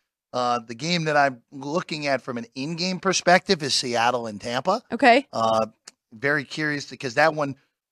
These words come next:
Speaker 1: you have some six on totals at some places. The rest is six and a half, juiced under. Actually waiting for a few early goals and banging under.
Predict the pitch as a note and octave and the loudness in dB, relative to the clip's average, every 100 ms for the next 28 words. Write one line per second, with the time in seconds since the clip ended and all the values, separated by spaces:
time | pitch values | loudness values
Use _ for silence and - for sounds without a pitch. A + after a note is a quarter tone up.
0 | _ C3 C3 - A2 - G3+ - F3 D#3 | _ -4 -2 -2 -2 2 2 2 2 2
1 | C#3+ D#3+ D#3 C#3+ C3+ - C#3 A#2+ - D3+ | 2 0 0 0 -4 -2 -4 -2 -2 -2
2 | C#3 D3+ D3 D#3 B2 B2 C3 C3 B2+ - | 0 -2 -2 -4 -6 0 0 0 -4 -6
3 | C3 B2+ A#2+ A#2+ - A#2 - B2+ C3 C3+ | -6 -4 -2 -4 -4 -10 -4 -4 -2 -4
4 | B2+ _ _ _ _ _ _ - C3+ - | -6 _ _ _ _ _ _ -2 0 0
5 | C3+ B2+ C#3 B2+ B2 A2 C#3+ C#3 B2+ B2+ | 0 0 -2 -2 -6 -4 -2 0 2 0
6 | A#2 A#2 B2+ B2+ A2+ A#2 A#2+ A#2 G#2+ B2+ | -2 -4 -4 -4 -4 -2 -2 -2 -4 -2
7 | C#3 | -2